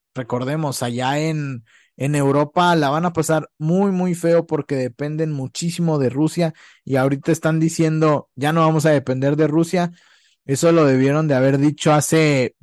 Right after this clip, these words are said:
cinco años si hubieran invertido en,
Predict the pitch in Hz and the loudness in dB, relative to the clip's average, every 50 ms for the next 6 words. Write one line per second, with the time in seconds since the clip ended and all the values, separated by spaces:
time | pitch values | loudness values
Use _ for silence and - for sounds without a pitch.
0 | - - - 135 - - 175 170 170 160 - 170 165 160 160 160 165 156 - 147 | -20 -16 -14 -12 -6 -2 0 0 0 0 2 2 2 2 2 2 0 0 0 0
1 | 135 135 143 151 151 143 135 123 117 113 - 131 135 139 143 151 151 143 127 120 | 0 0 0 -2 -2 -2 -2 -4 -4 -4 -4 -2 -2 0 0 0 0 0 -2 -4
2 | 113 113 | -8 -12